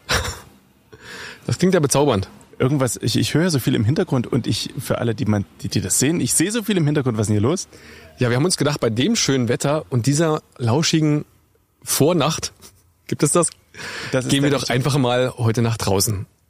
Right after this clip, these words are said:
Speaker 2: Und es war wunderschön, also die Idee.
Speaker 1: Bis das Moped kam.
Speaker 2: Und dann haben wir raustragen müssen und dann hieß es, na, eigentlich müssen wir ja auch so ein bisschen den Computer raustragen und die Stühle und die ganzen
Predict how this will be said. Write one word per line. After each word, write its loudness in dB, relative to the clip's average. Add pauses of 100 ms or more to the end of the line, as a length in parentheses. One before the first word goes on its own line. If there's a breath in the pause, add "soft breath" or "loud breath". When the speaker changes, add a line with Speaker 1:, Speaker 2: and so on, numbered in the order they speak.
(180)
Speaker 2:
Und 0
es 0
war 2
wunderschön, 2
also 0
die 0
Idee. 0 (100)
Speaker 1:
Bis -2
das 0
Moped 0
kam. 0 (200)
Speaker 2:
Und -2
dann 2
haben 0
wir 0
raustragen -2
müssen 0
und 0
dann 2
hieß 2
es, -2
na, -4
eigentlich -4
müssen 0
wir 0
ja 0
auch -4
so -2
ein 0
bisschen 0
den 0 (240 loud breath)
Computer 0
raustragen -2
und -2
die 2
Stühle 2
und -2
die 0
ganzen 0